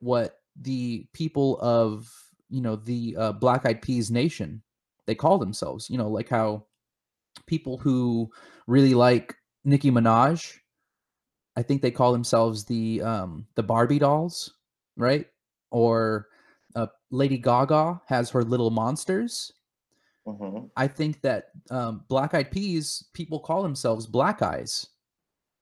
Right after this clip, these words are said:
Speaker 1: The Black Eyes. And if you think about it, I, I think y-, people already listening are, are starting to kind of make the connection.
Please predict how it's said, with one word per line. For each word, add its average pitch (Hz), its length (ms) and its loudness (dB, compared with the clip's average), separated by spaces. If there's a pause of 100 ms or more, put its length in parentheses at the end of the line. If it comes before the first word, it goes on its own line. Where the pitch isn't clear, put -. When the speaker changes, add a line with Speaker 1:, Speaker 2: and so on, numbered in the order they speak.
(580)
Speaker 1:
The 123 160 0
Black 170 320 4
Eyes. - 460 -6
And 120 360 0 (400)
if 135 140 -6
you 131 60 -8
think 208 200 -6
about 107 280 0
it, - 160 -6 (100)
I, 123 100 -2
I 131 140 0
think 180 240 -4 (800)
y-, - 120 -14 (340)
people 175 280 0
already 135 300 6
listening 123 480 0
are, 120 140 -4
are 113 80 -4
starting 135 220 -2
to 135 100 -2
kind 127 160 -2
of 117 100 -2
make 127 160 0
the 131 80 -2
connection. 120 560 -6